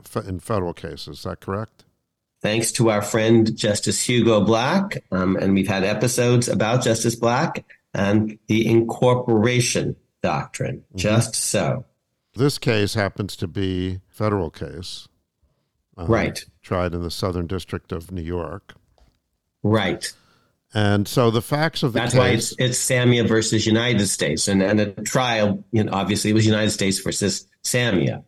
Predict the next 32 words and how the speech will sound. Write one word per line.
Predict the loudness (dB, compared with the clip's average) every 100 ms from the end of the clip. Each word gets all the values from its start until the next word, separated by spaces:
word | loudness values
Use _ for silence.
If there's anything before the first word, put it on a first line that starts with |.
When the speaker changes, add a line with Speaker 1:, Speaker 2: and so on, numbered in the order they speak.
| _ _
Speaker 1:
Mm-hmm. | -2 0 -2 -6 _ _ _ -20 -8
But | -6 -6 -4
point | 0 2
is, | 2 0
it |
would | -2
be | -6 -8
equally | -8 -6 -6 -6 -6
applicable | -6 -8 -8 -10 -8 -10 -8
to | -10 -8 -10 -16 _ _ _ _ _
cases | -12 -12 -12 -12
in, | -14 -16 _
in | -16 -16
state | -12 -12 -12
court. | _ -20 -20 _ _ -20 -4
Speaker 2:
Exactly. | 0 0 0 -2 -2 -4 -4 -4 -6 -12 _ _ _ _ -2
Speaker 1:
And | 2 2
the | 0
facts | 0 0 0 2
are | 2 2 -4 _
complex, | -4 0 0 -2 -2 0 0 -4 -12
but | -8 -2 0 0 -4 _ _ _ _ -10
the, | -10 -10 _ -20 -20 -20 _ _ -6
one | 0 2
of | 2
the | 0
basic | -2 0 0 0 -2 -2 -14 _ _ -18 -18 -4
out-, | -4 -4 -8
a | -12 -10
basic | -2 0 0 0
outline | 0 0 0 0 2
here, | 2 0 0 -2